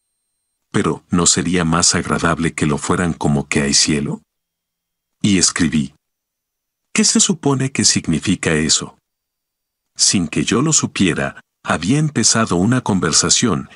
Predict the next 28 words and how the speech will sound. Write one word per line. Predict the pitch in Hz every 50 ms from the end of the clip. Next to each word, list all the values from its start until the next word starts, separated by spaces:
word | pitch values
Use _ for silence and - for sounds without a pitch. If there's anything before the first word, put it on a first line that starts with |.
| - _ _
y | - 104 92
más | 80 76 82 98 123 - -
que | - 107
escribir | 95 - - - - 85 - 131 151 127 -
por | - - 92 76
mi | 71 73 71
cuenta, | - - 113 104 85 - - 78 73 76 - - - - -
estaba | - - - - - 101 101 101 95
escribiendo | - - - - 82 - - 95 117 127 135 117
al | 113 107
dictado. | 92 98 - - - - 73 67 - - - - _ _ _ _ _ _ _ _ _ _ _ _ _ _ _ _ _ _ _ _
Este | - 175 175 - - 196
dictado | 175 180 160 - - - 131 135 - 135
duró | 131 - 85 78 82 82
tres | - - - 98 92 - -
años, | 85 73 67 67 69 71 - - - - _ _ _ _
y | - 110 110
durante | 107 107 101 98 92 85 - - 87 85
ese | 92 - - 110
tiempo | 98 - - 110 127 143 143 - 123 110
no | 95 98 120 143
tenía | - 104 98 85 85 92 98 101
la | 98 92 82
menor | 73 71 71 76 85 95 90
idea | 82 76 - 92 98 110 110 98
de | 90 85 -
cómo | - 87 85 82 80
acabaría. | 76 - - 87 82 80 78 78 78 73 69 69 - -